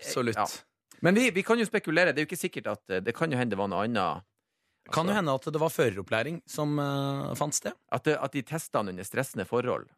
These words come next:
Speaker 1: Ja.
Speaker 2: Sånn, <laughs> klarer du dette? Eh, jeg tenker litt sånn, eh, skal vi ta den første?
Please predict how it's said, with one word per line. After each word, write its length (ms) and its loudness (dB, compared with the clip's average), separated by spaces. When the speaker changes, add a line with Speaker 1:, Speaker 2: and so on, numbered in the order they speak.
Speaker 1:
Ja. 140 4
Speaker 2:
Sånn, 140 -2
<laughs> 520 -2
klarer 280 6
du 20 -2
dette? 440 2
Eh, 220 -4
jeg 400 6
tenker 240 -2
litt 140 -6
sånn, 320 -2
eh, 420 0
skal 140 -2
vi 80 0
ta 100 2
den 140 -2
første? 320 -4